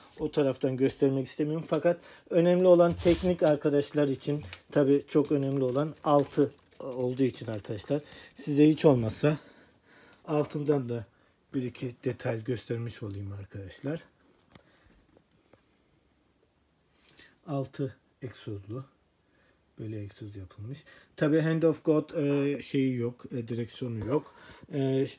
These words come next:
şey olarak, yani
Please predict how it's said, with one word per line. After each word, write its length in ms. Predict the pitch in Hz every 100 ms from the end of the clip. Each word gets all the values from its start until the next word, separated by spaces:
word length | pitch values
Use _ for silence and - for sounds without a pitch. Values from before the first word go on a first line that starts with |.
| - - - - _ _ _ _ - - - - _
şey 200 | - 151
olarak, 560 | 135 120 131 143 - _ _ _ _ _ _ _ _ _ _ _ _ _ _ _ _ _ _
yani 380 | 160 151 156 147